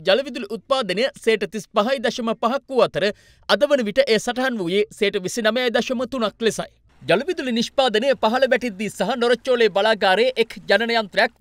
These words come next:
දිගින් දිගටම අක්‍රියව පැවතීම නිසා, ඉන්ධන ආදී අනෙකුත් තාප බලාගාරවලින් උත්පාදනය කරන විදුලිය ඉහළ නැංවීමට සිදුව තිබෙනවා. එම ප්‍රතිශතය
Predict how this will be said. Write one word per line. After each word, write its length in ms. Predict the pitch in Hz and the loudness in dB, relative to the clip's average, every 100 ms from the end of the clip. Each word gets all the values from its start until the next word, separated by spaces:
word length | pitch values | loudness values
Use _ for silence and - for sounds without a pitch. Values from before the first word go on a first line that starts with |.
| 180 | -6
දිගින් 240 | 202 196 202 | -4 -6 -2
දිගටම 320 | 220 220 214 | -2 -2 -4
අක්‍රියව 460 | 185 - 277 262 240 233 | -8 -8 -6 0 0 0
පැවතීම 400 | 240 247 269 262 | -4 -6 -6 -6
නිසා, 260 | 262 151 139 180 _ _ - | -4 -2 0 -2 _ _ -10
ඉන්ධන 300 | 190 214 208 - | -2 2 2 2
ආදී 320 | 180 175 240 202 | 0 0 -4 -4
අනෙකුත් 260 | 214 240 - - | -4 -6 -8 0
තාප 180 | 214 226 196 | 0 2 2
බලාගාරවලින් 680 | 220 226 226 220 208 262 - | 2 4 2 2 -2 -4 -6
උත්පාදනය 480 | 214 - 226 220 220 208 | -6 0 2 2 -2 -2
කරන 180 | 226 208 | -2 -2
විදුලිය 340 | 190 214 226 226 190 | -4 -2 -2 0 -2
ඉහළ 200 | 254 262 | -2 -2
නැංවීමට 420 | 254 247 240 262 247 | -4 -4 -4 -4 -6
සිදුව 200 | 233 208 208 | -4 -2 -2
තිබෙනවා. 400 | 202 143 92 _ _ _ 156 | -4 -6 -12 _ _ _ -6
එම 100 | 160 190 | -4 -4
ප්‍රතිශතය 500 | 202 233 214 233 | -4 -2 -2 2